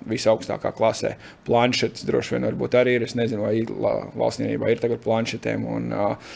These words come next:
un kā ar tiem likumiem ar planšetēm, bet, nu, tagad to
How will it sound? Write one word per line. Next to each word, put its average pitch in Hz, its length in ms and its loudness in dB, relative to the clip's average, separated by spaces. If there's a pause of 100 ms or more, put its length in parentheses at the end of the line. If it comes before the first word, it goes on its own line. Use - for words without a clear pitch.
(240)
un 110 80 -4
kā 113 160 4
ar 107 80 0
tiem 107 240 0 (160)
likumiem 123 400 4
ar 107 100 -6
planšetēm, 117 560 2
bet, 113 160 -2
nu, 117 220 0 (340)
tagad 123 240 2
to 123 140 6